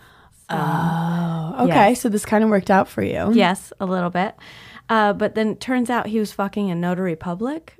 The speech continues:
Speaker 1: I don't know if you, someone that can sign things and when I, when you're away. So he, he got into some financial trouble. He started spending too much, and he started mortgaging my homes, which I thought were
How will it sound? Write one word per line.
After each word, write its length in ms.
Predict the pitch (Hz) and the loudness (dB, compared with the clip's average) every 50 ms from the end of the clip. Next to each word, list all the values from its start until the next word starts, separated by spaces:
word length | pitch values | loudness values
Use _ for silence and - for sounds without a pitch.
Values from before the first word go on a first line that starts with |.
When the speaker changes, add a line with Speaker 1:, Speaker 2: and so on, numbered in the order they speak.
| _ _ | _ _
Speaker 1:
I 100 | - 196 | -10 -8
don't 160 | 190 180 175 | -8 -6 -6
know 320 | 175 175 170 175 170 180 - _ | -6 -6 -6 -6 -8 -10 -10 _
if 180 | 196 180 - - | -16 -14 -12 -10
you, 220 | 175 175 175 - - - | -8 -8 -8 -10 -12 -14
someone 320 | - - - 190 185 180 | -12 -10 -8 -6 -6 -6
that 120 | 180 - - | -6 -8 -8
can 160 | - 180 180 | -8 -8 -8
sign 600 | 180 - - 180 175 175 175 175 180 175 180 196 | -8 -8 -8 -8 -6 -6 -6 -6 -6 -6 -6 -8
things 720 | - - 233 240 247 262 277 294 320 330 320 - - - - - _ _ | -8 -6 -6 -6 -4 -4 -4 -6 -6 -8 -10 -12 -18 -20 -20 -20 _ _
and 460 | - 196 190 180 180 180 180 185 185 - _ _ _ _ | -10 -8 -6 -6 -6 -6 -6 -8 -10 -14 _ _ _ _
when 200 | - 190 190 180 | -12 -10 -8 -6
I, 280 | 175 175 175 170 170 - - - | -6 -6 -6 -8 -8 -10 -12 -10
when 180 | - 190 180 180 | -10 -8 -6 -6
you're 120 | 180 180 | -6 -6
away. 420 | 175 175 175 175 180 202 240 330 349 - | -6 -6 -6 -6 -6 -8 -8 -10 -12 -10
So 200 | - - 196 196 | -8 -8 -6 -6
he, 360 | 185 226 214 202 196 190 - - - - _ _ _ - - - - - - - - _ _ _ _ _ | -6 -6 -6 -6 -6 -8 -10 -12 -16 -20 _ _ _ -20 -20 -20 -20 -20 -20 -20 -20 _ _ _ _ _
he 180 | _ - 240 | _ -14 -10
got 220 | 226 - 269 285 294 | -6 -4 -4 0 2
into 240 | 294 262 240 240 | 2 2 2 0
some 180 | 226 - 202 185 | -2 -2 -2 -4
financial 520 | 180 - 185 185 180 180 175 175 - 175 160 | -2 -2 -2 0 0 0 -2 -2 -4 -8 -10
trouble. 380 | - - - 165 160 170 151 | -8 -4 -4 -2 -2 -2 -4
He 100 | 143 - | -6 -6
started 300 | 170 - 165 165 160 160 | -4 -4 -4 -4 -4 -6
spending 440 | - - - 170 165 160 160 160 165 | -8 -10 -8 -6 -4 -4 -2 -4 -4
too 160 | 160 - 170 | -6 -6 -6
much, 280 | 156 151 139 - - - | -6 -6 -6 -8 -8 -8
and 80 | 160 160 | -8 -8
he 60 | 160 | -6
started 380 | - - 151 151 151 156 165 | -6 -6 -4 -4 -4 -6 -6
mortgaging 640 | 165 160 165 170 165 160 160 160 - - 151 156 151 | -6 -4 -4 -4 -4 -4 -6 -8 -8 -6 -6 -6 -4
my 160 | 143 139 135 | -4 -6 -6
homes, 480 | 147 151 151 135 135 - - - - - | -6 -6 -6 -6 -6 -6 -8 -12 -10 -8
which 180 | - 160 - - | -8 -8 -6 -6
I 120 | 143 151 | -6 -6
thought 260 | 143 156 139 - - | -6 -6 -8 -8 -6
were 540 | 151 147 139 135 131 - - - - 233 | -6 -6 -6 -6 -6 -8 -10 -12 -14 -16